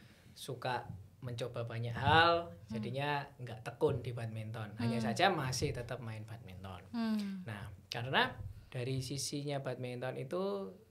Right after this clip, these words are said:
Speaker 1: pertama selain itu sebuah olahraga, itu olahraga ini tuh badminton tuh menggerakkan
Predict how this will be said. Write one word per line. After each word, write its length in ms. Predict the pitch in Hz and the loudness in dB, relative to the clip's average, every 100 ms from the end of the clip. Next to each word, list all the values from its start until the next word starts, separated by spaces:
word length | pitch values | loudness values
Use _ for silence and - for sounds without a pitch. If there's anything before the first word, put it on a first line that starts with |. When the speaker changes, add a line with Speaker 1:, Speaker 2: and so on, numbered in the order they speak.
| - | -16
Speaker 1:
pertama 420 | 139 131 127 156 | -10 -6 -4 -4
selain 440 | 165 135 120 120 120 117 117 | -4 -6 -4 -4 -2 -4 -6
itu 240 | 120 113 117 | -10 -12 -8
sebuah 640 | 117 120 - 110 107 113 117 | -8 -10 -10 -10 -10 -12 -12
olahraga, 680 | 110 110 107 110 120 120 123 - - _ | -12 -10 -10 -8 -6 -4 -6 -14 -20 _
itu 420 | - 117 175 202 220 - _ | -10 -6 -4 -6 -10 -18 _
olahraga 420 | 151 139 139 135 | -6 -4 -4 -4
ini 160 | 127 139 | -4 -4
tuh 100 | 196 | -4
badminton 360 | 185 143 143 151 | -4 -4 -4 -4
tuh 100 | 208 | -2
menggerakkan 680 | 202 175 135 127 113 131 | -2 0 -2 -4 -4 0